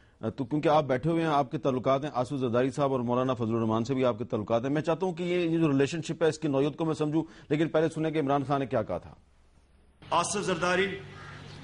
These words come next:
Speaker 2: नवाज शरीफ और मौलाना फजलुर रहमान,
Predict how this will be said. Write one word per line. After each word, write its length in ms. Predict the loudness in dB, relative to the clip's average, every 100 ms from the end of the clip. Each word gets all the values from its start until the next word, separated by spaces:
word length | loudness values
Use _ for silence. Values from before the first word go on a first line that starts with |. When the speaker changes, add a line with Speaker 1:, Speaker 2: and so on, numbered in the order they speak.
| -12 -2
Speaker 2:
नवाज 300 | 2 2 0
शरीफ 480 | -2 0 0 -2 -14 -18 -18 -18 -16 -16 -18 -14 -2
और 100 | -2
मौलाना 300 | 0 0 -2
फजलुर 320 | -4 -6 -6
रहमान, 280 | -6 -6 -8